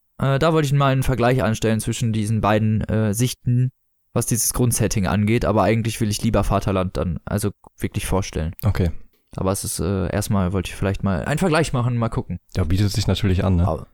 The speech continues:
Speaker 1: ja, wenn sich da überhaupt wirklich jetzt großartig was drin ändert oder,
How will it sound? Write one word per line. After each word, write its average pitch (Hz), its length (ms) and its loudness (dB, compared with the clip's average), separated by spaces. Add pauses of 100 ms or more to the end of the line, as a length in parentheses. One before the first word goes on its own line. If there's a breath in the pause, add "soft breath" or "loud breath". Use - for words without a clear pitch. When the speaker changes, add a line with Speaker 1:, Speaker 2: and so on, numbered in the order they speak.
(300)
Speaker 1:
ja, 127 300 4 (180 loud breath)
wenn 139 280 4
sich 139 140 2
da 139 140 4
überhaupt 131 380 2
wirklich 123 240 0
jetzt 127 180 0
großartig 117 520 2
was 113 160 0
drin 113 160 0
ändert 117 360 2
oder, 104 380 0